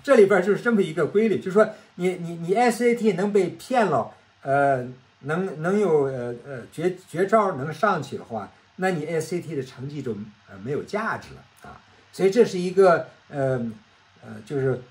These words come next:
魔高一尺，道高一丈这么一个博弈的关系啊。啊，那我，所以呢，我就没有，从来没考过S A T，<laughs> 但是呢，我要上研究生的时候，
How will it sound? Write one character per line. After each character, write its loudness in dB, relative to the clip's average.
魔 -2
高 4
一 2
尺， -8
道 0
高 0
一 -2
丈 -4
这 -10
么 -6
一 -8
个 -4
博 -8
弈 -8
的 -8
关 -4
系 -14
啊。 -20
啊， 2
那 6
我， 4
所 6
以 8
呢， 4
我 0
就 2
没 0
有， 2
从 2
来 4
没 -8
考 -4
过 -4
S -6
A 0
T， -8
<laughs> -20
但 4
是 -6
呢， 2
我 -2
要 2
上 0
研 -2
究 -2
生 -8
的 -6
时 -8
候， -4